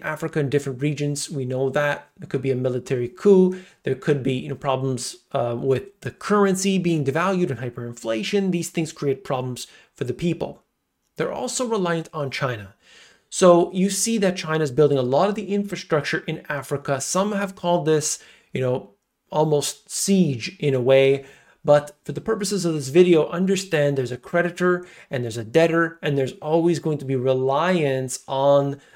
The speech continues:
uh, you know, one side or the other. So just pay attention to that.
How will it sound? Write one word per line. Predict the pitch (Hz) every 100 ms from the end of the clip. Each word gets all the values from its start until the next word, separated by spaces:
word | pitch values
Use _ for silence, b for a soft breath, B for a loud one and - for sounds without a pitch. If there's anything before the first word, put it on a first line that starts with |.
| B
uh, | 127 127 123 123
you | 165
know, | 127
one | 117 139 143
side | 147 131
or | 127
the | 127 -
other. | 127 117 110
So | 143 127 - 170
just | 165 -
pay | 160
attention | 143 135 127 127 123 -
to | - 123
that. | - - -